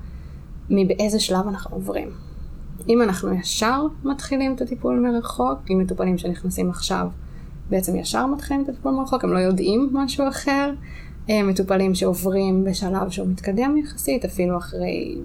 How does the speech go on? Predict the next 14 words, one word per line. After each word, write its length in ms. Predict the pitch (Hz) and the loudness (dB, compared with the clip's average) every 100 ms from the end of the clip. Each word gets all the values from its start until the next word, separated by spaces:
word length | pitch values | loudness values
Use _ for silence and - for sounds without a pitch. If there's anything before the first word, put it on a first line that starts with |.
| - - - - | -10 -12 -12 -8
שמונה, 400 | - 185 185 175 | -2 2 4 2
תשעה 280 | 175 180 247 | -2 -2 0
מפגשים, 720 | 285 285 262 262 - 269 262 254 - - - 214 | -2 -2 -2 -2 0 0 0 -4 -10 -14 -8 0
זה 140 | 233 | 2
משהו 320 | 240 233 233 | 4 2 0
אחר, 360 | 226 - 240 233 208 | -2 -2 0 0 2
ומטופלים 500 | 226 220 214 202 190 | 2 2 0 0 0
שעוברים 480 | 190 175 185 185 | 0 2 4 4
אחרי 340 | 175 - 180 185 | 2 0 0 2
מספר 320 | 185 - 185 | 0 -2 -2
מאוד 240 | 185 185 | 0 0
מצומצם 420 | 180 - 180 - 185 165 | -2 -4 -6 -2 -4 -4
של 140 | 165 - | -8 -10
טיפולים, 400 | - - 170 | -12 -12 -12